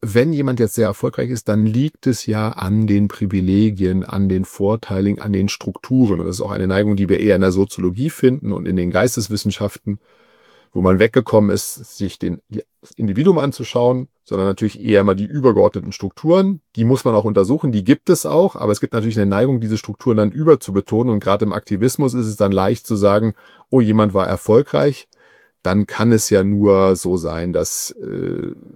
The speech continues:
die Person von zu Hause aus Geld hatte oder, ne, die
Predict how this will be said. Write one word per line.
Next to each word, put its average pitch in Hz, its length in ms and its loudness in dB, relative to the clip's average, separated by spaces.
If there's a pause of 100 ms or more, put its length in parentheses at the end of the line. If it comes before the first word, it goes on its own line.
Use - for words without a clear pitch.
(380)
die 101 140 -8
Person 90 400 -2
von 90 220 -4
zu 78 160 -6
Hause 90 340 0
aus 85 260 -4
Geld 92 440 -2
hatte 87 480 -4
oder, 82 440 -4
ne, 135 260 0
die 90 260 -8